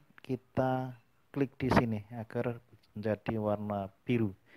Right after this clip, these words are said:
Nah, ini akan tampil warna biru semua. Setelah itu kita tinggal menyimpannya.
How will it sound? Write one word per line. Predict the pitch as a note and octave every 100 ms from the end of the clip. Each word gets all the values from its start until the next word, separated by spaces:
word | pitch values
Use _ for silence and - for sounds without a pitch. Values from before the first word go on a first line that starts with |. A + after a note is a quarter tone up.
| - _ _
Nah, | A#2 G#2
ini | A2 G#2+
akan | A2 A2
tampil | A2 G#2+ G#2+ G#2+ C#3 D3 C#3
warna | A#2+ A2+ A2
biru | - A2
semua. | G#2+ G#2+ G#2 A#2+ E3 F#3 - - _
Setelah | - C3+ C#3+
itu | E3
kita | E3+ E3 D#3+
tinggal | - D3 D3 C#3 C#3 D3
menyimpannya. | D3+ C#3 B2+ C3+ A#2